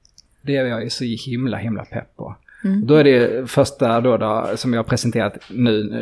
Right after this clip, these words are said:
Speaker 1: redan. Vi, vi blev så ivriga för att vi tyckte att prototypen var så himla fin.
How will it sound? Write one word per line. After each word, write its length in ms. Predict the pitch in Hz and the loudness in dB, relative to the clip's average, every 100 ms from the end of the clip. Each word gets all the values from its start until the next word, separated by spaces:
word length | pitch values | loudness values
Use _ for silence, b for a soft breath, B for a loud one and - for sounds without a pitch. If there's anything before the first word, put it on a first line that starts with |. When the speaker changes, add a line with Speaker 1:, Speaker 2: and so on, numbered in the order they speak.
| 107 | -6
Speaker 1:
redan. 520 | 120 123 117 101 123 123 | -2 0 0 -2 -2 -4
Vi, 360 | 127 123 127 | -4 -4 -4
vi 80 | 123 | 0
blev 160 | 135 123 | 2 2
så 140 | - | 0
ivriga 540 | - 123 147 135 107 107 | -2 2 2 2 -2 -4
för 120 | 127 | -4
att 60 | |
vi 80 | 123 | -4
tyckte 200 | 123 131 | -4 -6
att 60 | 120 | -4
prototypen 440 | 120 123 135 120 | -6 -4 -4 -2
var 80 | 139 | -4
så 120 | 127 | -2
himla 260 | 107 113 104 | -2 -2 -2
fin. 400 | - 143 107 | -4 -4 -4